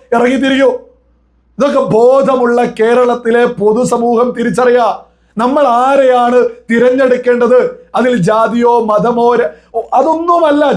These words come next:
ജനങ്ങൾക്കാര് ഗുണം ചെയ്യുന്നു. ഞാൻ എടുത്തു പറയാം, റിപ്പോർട്ടർ ചാനലില് അരുൺകുമാറിനെയൊക്കെ നമ്മൾ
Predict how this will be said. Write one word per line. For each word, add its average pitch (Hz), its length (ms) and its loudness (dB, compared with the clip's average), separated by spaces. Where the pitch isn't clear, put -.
ജനങ്ങൾക്കാര് 262 920 0
ഗുണം 247 260 0
ചെയ്യുന്നു. 214 280 0
ഞാൻ 285 200 2
എടുത്തു 277 300 -2
പറയാം, 226 300 0
റിപ്പോർട്ടർ 262 400 0
ചാനലില് 240 440 0
അരുൺകുമാറിനെയൊക്കെ 247 840 0
നമ്മൾ 254 280 0